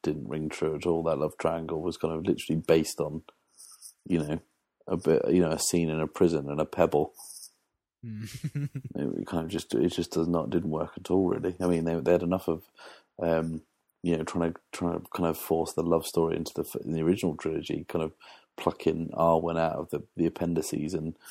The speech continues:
Speaker 1: and, you know, the margins of that, and kind of, you know, forcing it relatively convincingly into the film. Um, this feels like, you know, that, that looks kind of subtle next to, to, to kind of, uh, that,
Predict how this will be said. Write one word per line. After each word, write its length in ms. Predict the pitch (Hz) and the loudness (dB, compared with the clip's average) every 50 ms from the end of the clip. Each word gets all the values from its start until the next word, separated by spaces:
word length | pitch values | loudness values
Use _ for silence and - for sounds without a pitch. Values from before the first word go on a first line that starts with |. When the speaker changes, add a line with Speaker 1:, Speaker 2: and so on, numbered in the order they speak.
| - - - _ _ | -16 -16 -18 _ _
Speaker 1:
and, 100 | 90 87 | -2 0
you 80 | 85 82 | 0 0
know, 80 | 80 | 0
the 80 | 82 82 | 0 0
margins 560 | 85 85 85 85 85 - - 87 82 85 85 | 2 2 2 2 0 -2 -4 -6 -6 -4 -4
of 120 | 82 82 82 | -4 0 2
that, 280 | 82 82 80 80 80 | 4 4 4 2 0
and 160 | 80 80 85 | -4 -6 -6
kind 160 | - - 80 78 | -4 -2 -2 -2
of, 180 | 78 78 - - - - - - - | -2 -4 -4 -8 -14 -16 -16 -12 -4
you 120 | - 92 87 | -2 -2 0
know, 160 | 82 82 82 | 0 -2 -4
forcing 420 | - - 92 87 80 - - 82 | 0 2 4 4 4 2 -2 -4
it 140 | 82 80 - | -4 -6 -6
relatively 600 | 65 85 104 104 87 82 80 - - 82 - - - | -6 -2 2 4 4 4 4 2 -2 -2 -2 -4 -4
convincingly 680 | - 82 82 90 82 82 - 87 82 82 85 85 87 | -4 -6 -4 -4 -4 -4 -4 -6 -6 -6 -8 -8 -8
into 200 | 85 85 - 82 | -8 -4 -4 -4
the 100 | 85 82 | -4 -2
film. 340 | - 90 87 - - - 101 - - - _ _ _ _ _ _ _ - | -2 -2 -2 -2 -4 -8 -10 -12 -16 -20 _ _ _ _ _ _ _ -4
Um, 380 | 82 82 82 78 78 80 78 - _ _ _ _ - | -2 -2 0 -2 -2 -4 -6 -8 _ _ _ _ -2
this 160 | 82 80 - | -2 -2 0
feels 420 | - - - 71 73 76 78 - | -2 -2 -2 0 0 -4 -2 0
like, 380 | 80 80 78 71 58 - - - _ _ - _ _ _ - - - - - - | 0 0 0 -2 -6 -10 -14 -18 _ _ -20 _ _ _ -18 -16 -14 -14 -10 -2
you 140 | - 85 82 | 0 0 0
know, 200 | 82 80 82 90 - _ _ _ _ _ _ _ - | 2 0 -4 -4 -6 _ _ _ _ _ _ _ 4
that, 200 | - 87 62 52 | 6 6 6 8
that 180 | 80 92 90 73 | 8 8 8 8
looks 420 | 80 78 - - - - - - - 233 - | 6 4 2 0 -4 -8 -10 -10 -14 -12 -6
kind 160 | - 85 85 | -2 -2 -2
of 100 | 80 - | -2 -4
subtle 460 | - - - 104 - - - 80 85 87 | -4 0 0 0 0 0 -4 -4 -4 -4
next 300 | 85 85 - - - - | -6 -6 -6 -8 -10 -6
to, 300 | - 85 80 78 - 50 - - _ _ _ _ - | -4 -2 -2 -2 -4 -6 -10 -14 _ _ _ _ 0
to, 280 | - 87 82 80 71 - - | 2 2 2 2 0 -4 -4
to 120 | - 85 | -4 -4
kind 200 | - - 85 87 | -2 -2 -2 0
of, 160 | 87 87 87 - - 90 | 0 -2 -2 -2 0 0
uh, 280 | 87 87 87 87 87 | 2 2 2 0 -2
that, 240 | 85 98 95 - | -2 -2 -2 -2